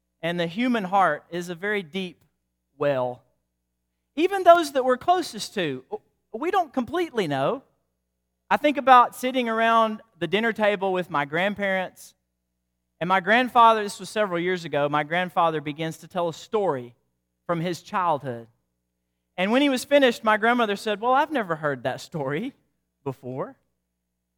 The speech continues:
And by that time, they had been married over fifty years.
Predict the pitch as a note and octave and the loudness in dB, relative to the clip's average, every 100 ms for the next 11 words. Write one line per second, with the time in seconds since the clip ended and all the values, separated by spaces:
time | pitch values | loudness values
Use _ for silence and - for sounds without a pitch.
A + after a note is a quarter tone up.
0 | - D#3+ F#3+ A3 G#3+ G#3 F3+ D3 D#3+ G#3 | -10 0 4 6 4 2 -2 0 -2 -4
1 | G#3 _ _ _ _ _ _ E3 G3 G#3 | -12 _ _ _ _ _ _ -2 -2 -2
2 | F#3 G3+ D3 C3 C#3+ E3 C3+ D3+ F#3 D3+ | -4 -4 -2 -2 -4 -4 -4 -6 -10 -12
3 | C#3+ F3+ F#3+ D#4 D3 A#2 - | -10 -8 -8 -8 -10 -16 -20